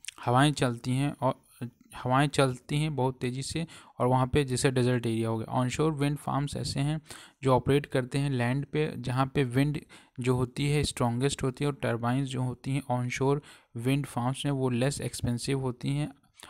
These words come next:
और ईजियर होता है सेटअप करना और मेंटेन और ऑपरेट करी जाती हैं ऑफशोर टरबाइंस। और जो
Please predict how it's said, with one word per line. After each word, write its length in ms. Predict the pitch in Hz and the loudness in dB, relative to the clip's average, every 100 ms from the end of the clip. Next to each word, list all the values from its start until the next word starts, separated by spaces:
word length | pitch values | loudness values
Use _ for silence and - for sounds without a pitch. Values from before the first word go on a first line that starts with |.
| - | -8
और 120 | 127 - | -6 -2
ईजियर 300 | 131 123 151 | -2 2 2
होता 320 | 139 131 139 | 2 -2 -4
है 160 | 139 143 | -2 -2
सेटअप 380 | - 127 135 - | -2 -4 -4 -6
करना 360 | 131 135 147 - - - - | -6 -2 -4 -6 -16 -20 -8
और 80 | 120 | -2
मेंटेन 500 | 123 123 123 139 147 | 0 2 0 0 0
और 120 | 139 | 2
ऑपरेट 480 | 117 - 127 135 - - _ - - - | 0 0 0 0 -2 -16 _ -20 -20 -4
करी 180 | 127 131 | -2 2
जाती 300 | 135 127 143 | 0 0 -2
हैं 80 | 147 | -2
ऑफशोर 640 | 127 120 - 139 151 - | -2 -2 -2 0 -2 -4
टरबाइंस। 480 | 120 113 113 113 - - - _ _ _ _ _ - _ _ _ - _ - | -4 -2 -4 -6 -8 -20 -20 _ _ _ _ _ -20 _ _ _ -20 _ -8
और 60 | 127 | -6
जो 180 | - | -4